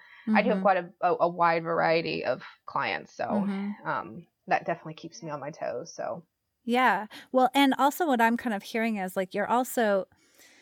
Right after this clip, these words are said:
Speaker 2: and everybody, if you're, if you're right now thinking, which I would be if I were listening and I didn't have a trainer, I'd be like, "I gotta get a trainer." So what do I need to look for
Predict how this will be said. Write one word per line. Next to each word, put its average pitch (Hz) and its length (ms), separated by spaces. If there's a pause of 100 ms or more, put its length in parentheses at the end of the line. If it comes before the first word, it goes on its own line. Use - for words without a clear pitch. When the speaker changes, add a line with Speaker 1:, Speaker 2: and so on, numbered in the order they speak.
(440)
Speaker 2:
and 226 140
everybody, 220 380
if 208 140
you're, 233 180
if 226 160
you're 247 180
right 214 200
now 208 180
thinking, 190 600
which 202 360 (100)
I 202 120
would 202 220
be 220 200
if 226 100
I 226 80
were 220 120
listening 277 380
and 240 80
I 214 60
didn't 220 200
have 220 140
a 233 40
trainer, 226 340
I'd 220 240
be 214 120
like, 196 220 (100)
"I 220 140
gotta 220 160
get 208 120
a 196 60
trainer." 196 460
So 233 240
what 247 200
do 285 100
I 269 140
need 240 260
to 240 100
look 196 260
for 196 420